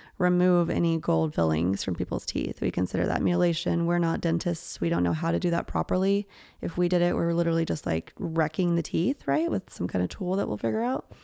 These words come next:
So you actually have to h-, kinda hire a, some kind of rogue dentist that will do that. And usually they charge enough of a fee that it's not even worth the, the time and the effort for the amount of gold you'll receive back.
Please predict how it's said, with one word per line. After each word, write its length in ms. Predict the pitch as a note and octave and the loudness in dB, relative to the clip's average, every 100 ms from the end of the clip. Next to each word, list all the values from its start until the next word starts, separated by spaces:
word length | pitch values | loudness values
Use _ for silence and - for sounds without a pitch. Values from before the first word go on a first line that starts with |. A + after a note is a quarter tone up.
| - - - - - | -20 -20 -20 -20 -20
So 320 | - F#3 F3+ F3+ | 0 4 6 6
you 140 | F#3 | 4
actually 240 | F#3+ - F#3 | 2 2 0
have 80 | |
to 140 | F#3 F3+ | 0 -2
h-, 80 | - | -2
kinda 260 | - F3 | 0 0
hire 480 | D#3+ F3 F3 E3+ E3+ | 2 2 2 4 2
a, 260 | E3 E3+ - | 2 0 -4
some 220 | - F#3 | -8 -4
kind 120 | F3 E3+ | 0 0
of 120 | D#3 | 4
rogue 260 | E3+ E3 | 4 2
dentist 600 | D#3+ F3 E3+ E3+ - - E3+ | 2 2 2 0 -2 -4 -2
that 360 | D#3+ D#3+ - - - - - _ - - | 0 0 -2 -8 -20 -20 -20 _ -8 2
will 140 | G3 | 4
do 220 | F3+ A3 | 8 6
that. 420 | F#3 E3 E3+ - - | 6 6 4 2 0
And 160 | G3 F#3 | 2 4
usually 260 | G3 G3 F#3 | 4 4 4
they 140 | F3 | 4
charge 560 | F3 - F3+ F3 E3+ F3 | 2 2 4 6 4 2
enough 400 | - E3+ E3+ - | 0 0 -2 -2
of 160 | - E3+ | -2 0
a 80 | E3 | -2
fee 360 | - F3 E3 | 0 2 2
that 220 | D#3+ D#3 | 0 0
it's 200 | D#3+ D#3+ | 0 0
not 160 | E3 E3 | 0 2
even 180 | D#3 D#3+ | 0 0
worth 220 | D#3+ D3+ - | -2 -2 -4
the, 520 | D3+ D3 D3 D3 - - | -2 -2 -4 -6 -8 -12
the 80 | |
time 300 | E3+ D#3 D#3+ | -10 -4 0
and 80 | D#3+ | 0
the 80 | D#3+ | 0
effort 280 | D#3+ - - | -2 -4 -6
for 80 | D#3+ | -4
the 60 | D#3+ | -2
amount 160 | D#3 | -2
of 60 | D#3 | -2
gold 240 | E3 - | -4 -4
you'll 100 | - | -4
receive 320 | - - - - | -6 -6 -8 -6
back. 320 | - - | -10 -10